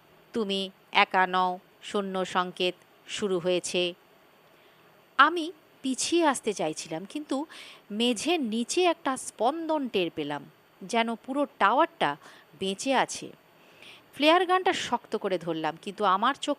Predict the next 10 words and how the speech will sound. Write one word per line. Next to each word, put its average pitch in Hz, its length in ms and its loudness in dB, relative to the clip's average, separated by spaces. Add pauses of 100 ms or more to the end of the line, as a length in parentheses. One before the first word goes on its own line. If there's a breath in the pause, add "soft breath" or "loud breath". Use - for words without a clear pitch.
পড়ল 262 320 0 (380 loud breath)
দেয়ালের 180 480 2
দিকে। 143 280 -12 (240)
ওখানে 311 420 -4
অসংখ্য 320 580 -6
চিহ্ন 254 500 -4 (360 loud breath)
খোদাই 190 400 2
করা, 147 300 -8 (120)
যেগুলো 262 420 2
দেখতে 185 460 -2